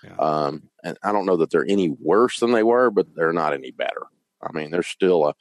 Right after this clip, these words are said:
Speaker 2: a pariah,
Speaker 1: Yeah.
Speaker 2: uh, with this. Um, convincing people that the American dream is not dead. There, there's a percentage of our population that has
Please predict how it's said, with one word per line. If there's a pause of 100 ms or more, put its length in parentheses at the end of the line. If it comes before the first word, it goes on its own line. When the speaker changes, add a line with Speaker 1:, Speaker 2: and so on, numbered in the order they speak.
(300)
Speaker 2:
a
pariah, (380)
Speaker 1:
Yeah.
Speaker 2:
uh,
with
this.
Um, (1400)
convincing
people
that (960)
the
American
dream
is
not
dead. (540)
There,
there's
a
percentage
of
our
population
that
has